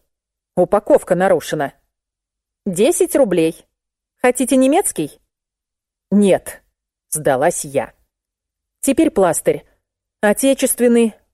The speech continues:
в рулоне. Ширина пять миллиметров. Цвет серый, липкий с одной стороны. Пахнет отвратительно, вкуса не имеет. Характеристика товара вас устраивает? Предполагаю, с йодом, зеленкой и ватными палочками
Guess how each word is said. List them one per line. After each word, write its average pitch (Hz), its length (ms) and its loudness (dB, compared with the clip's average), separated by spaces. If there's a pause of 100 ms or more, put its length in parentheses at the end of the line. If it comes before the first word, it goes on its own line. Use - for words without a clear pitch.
в 175 100 -4
рулоне. 180 560 2 (540)
Ширина 233 460 2
пять 220 280 0
миллиметров. 170 680 0 (500)
Цвет 202 300 0
серый, 185 440 0 (400)
липкий 233 380 2
с - 100 -6
одной 214 240 2
стороны. 180 600 -2 (600)
Пахнет 196 340 0
отвратительно, 196 800 -2
вкуса 247 440 -2
не 196 240 0
имеет. 139 420 -4 (640)
Характеристика 220 760 0
товара 185 320 2
вас 175 220 0
устраивает? 208 640 -2 (680)
Предполагаю, 208 600 2
с - 120 -6
йодом, 214 280 2
зеленкой 202 460 2
и - 20 2
ватными 196 360 0
палочками 190 640 -2